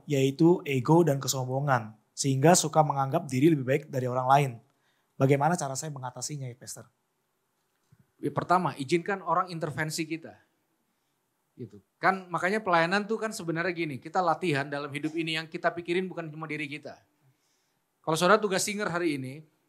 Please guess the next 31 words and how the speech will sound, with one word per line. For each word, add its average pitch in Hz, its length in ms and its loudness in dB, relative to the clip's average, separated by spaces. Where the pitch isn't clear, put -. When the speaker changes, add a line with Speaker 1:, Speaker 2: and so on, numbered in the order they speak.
Speaker 2:
ya, 143 240 -6
saudara 180 320 -2
mau 214 160 -4
lagi 180 240 -2
sakit 160 220 -4
gigi, 180 560 -6
mau 170 160 -4
lagi 165 180 4
nggak 165 240 0
ada 160 60 -2
duit, 175 340 0
mau 165 160 -6
apa, 185 320 -2
waktu 180 240 -4
saudara 175 260 -4
mulai 240 540 4
mi-, 190 240 -6
mimpin 185 400 -4
pujian 185 320 -2
atau 180 160 -6
singer, 208 380 0
saudara 226 340 0
sedang 214 280 -4
dipaksa 190 840 2
untuk 214 440 -4
mikirin 214 360 -4
orang 190 240 0
lain 196 180 -2
juga. 185 240 -6
Speaker 1:
Hmm. 165 240 -20
Speaker 2:
Gitu. 127 320 -12